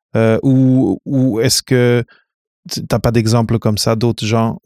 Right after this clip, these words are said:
que, qui ont fait un trajet un peu similaire au tien ? Je suis curieux de savoir si dans la communauté,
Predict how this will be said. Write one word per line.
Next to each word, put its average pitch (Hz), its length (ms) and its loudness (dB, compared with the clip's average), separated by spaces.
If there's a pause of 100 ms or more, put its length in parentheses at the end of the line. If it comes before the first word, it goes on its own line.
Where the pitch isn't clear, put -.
(120)
que, 107 240 -2
qui 110 200 -6
ont 110 80 -2
fait - 140 -6
un 107 80 -2
trajet 110 320 -2
un 107 80 -2
peu 110 100 -6
similaire 110 400 -4
au 107 60 -4
tien ? 110 120 -4
Je - 60 -4
suis 165 100 0
curieux 214 280 2
de 220 100 2
savoir 151 260 2
si 139 100 -6
dans 127 100 2
la 117 100 2
communauté, 123 500 -2